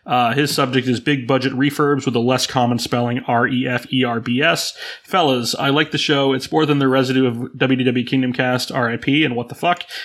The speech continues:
and <laughs> W D W fanboys, R I P. Rather than huge budgets, how about y'all have a total of a hundred million per park to fix or build stuff out?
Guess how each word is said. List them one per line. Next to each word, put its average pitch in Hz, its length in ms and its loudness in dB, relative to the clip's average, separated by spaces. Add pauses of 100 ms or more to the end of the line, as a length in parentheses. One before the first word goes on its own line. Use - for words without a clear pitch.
(120)
and 135 340 0
<laughs> - 160 -6 (300)
W 135 180 2
D 127 60 2
W 127 200 0
fanboys, 120 480 0
R 117 240 0
I 110 60 0
P. 113 320 -4 (580)
Rather 147 300 2
than 147 140 0
huge 143 340 0
budgets, 139 380 -2
how 147 140 0
about 147 240 0
y'all 139 240 2
have 135 120 0
a 127 60 -2
total 139 260 0
of 127 80 0
a 127 80 -4
hundred 151 260 0
million 139 300 0
per 147 160 -2
park 135 320 -4
to - 60 -10
fix - 320 -4
or 135 80 0
build 123 260 2
stuff 123 300 -2
out? 107 200 -4